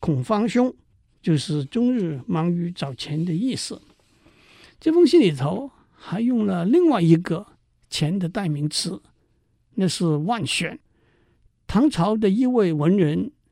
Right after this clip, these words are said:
张祖，他的文章写得很好，有如“清钱般人人喜欢，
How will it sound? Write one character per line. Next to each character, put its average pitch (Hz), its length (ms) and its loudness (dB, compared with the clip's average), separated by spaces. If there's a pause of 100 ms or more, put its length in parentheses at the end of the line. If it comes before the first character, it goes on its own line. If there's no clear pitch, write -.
(240)
张 247 260 0
祖， 160 320 -2 (720)
他 - 140 -4
的 214 200 0
文 170 200 0
章 185 420 0
写 160 220 -4
得 147 100 -2
很 170 200 0
好， - 240 -4 (640)
有 160 180 4
如 156 380 0 (100)
“清 254 280 8
钱 180 280 4
般 233 360 0 (260)
人 185 260 4
人 170 300 4
喜 160 240 -4
欢， 180 320 -2